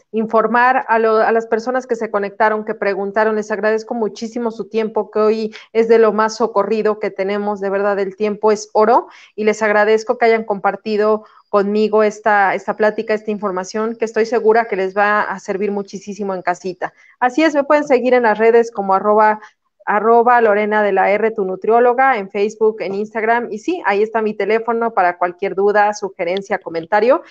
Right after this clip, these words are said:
Estoy para servirles y muchísimas gracias a la Fundación Maguey A C por la invitación. Y pues aquí estamos para cuando quieran, para seguir informando y, y nutriendo a, a todos los,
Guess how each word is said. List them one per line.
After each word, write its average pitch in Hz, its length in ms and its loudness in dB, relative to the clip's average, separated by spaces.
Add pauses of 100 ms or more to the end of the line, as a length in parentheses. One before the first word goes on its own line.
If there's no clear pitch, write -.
(160)
Estoy 208 320 0
para 208 200 0
servirles 247 720 -2
y 208 60 -4
muchísimas 202 600 -4
gracias 202 540 -2 (240)
a 190 100 -2
la 185 360 0
Fundación 190 400 -4
Maguey 190 320 -2
A 190 80 0
C 214 200 -2
por 208 200 -4
la 180 80 -2
invitación. 220 680 -2 (360)
Y 220 240 -4
pues 190 280 -4
aquí 180 220 -6
estamos 208 680 -2 (120)
para 170 400 0
cuando 180 280 -2
quieran, 277 360 2 (420)
para 185 300 0
seguir 190 340 -2
informando 208 840 0
y, 180 280 -6
y 190 120 -4
nutriendo 196 640 -2
a, 156 260 -2
a 175 140 -10
todos 196 540 -2
los, 165 500 -2